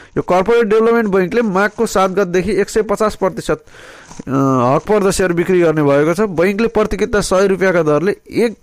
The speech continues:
is to एक पोइन्ट पाँच, अर्थात् सय किता सेयर भएका लगानीकर्ताहरूले त्यो कम्पनीमा बुक क्लोज डेट हुनुभन्दा अघिल्लो दिनसम्म कायम सय किता सेयर धनीहरूले एक सय पचास किताको लागि आवेदन दिन पाइनेछ।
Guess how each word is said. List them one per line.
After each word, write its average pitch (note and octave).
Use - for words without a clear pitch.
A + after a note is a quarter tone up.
is -
to G#3+
एक G#3
पोइन्ट G#3
पाँच, D3+
अर्थात् -
सय A3
किता A3+
सेयर G#3
भएका D#3+
लगानीकर्ताहरूले C3
त्यो F3
कम्पनीमा F#3+
बुक E3+
क्लोज F#3+
डेट F3+
हुनुभन्दा E3+
अघिल्लो F#3+
दिनसम्म F#3
कायम F3+
सय F#3+
किता G#3
सेयर F3
धनीहरूले C#3
एक G#3+
सय B3
पचास A#3
किताको F3
लागि C3+
आवेदन D#3+
दिन D3+
पाइनेछ। C3+